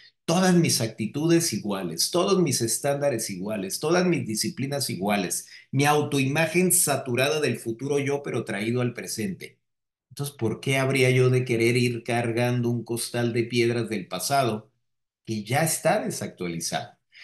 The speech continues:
Entonces, nosotros podemos remontar la supresión emocional que finalmente se va a terminar expresando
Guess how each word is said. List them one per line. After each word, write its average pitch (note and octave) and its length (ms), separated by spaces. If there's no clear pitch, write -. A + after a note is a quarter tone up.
Entonces, F3 480
nosotros F#3 1000
podemos B2+ 360
remontar G2 1080
la F2 160
supresión G#2 800
emocional G2+ 680
que E2 120
finalmente A#2 680
se - 140
va F#2+ 120
a G2+ 80
terminar G2+ 480
expresando G2 840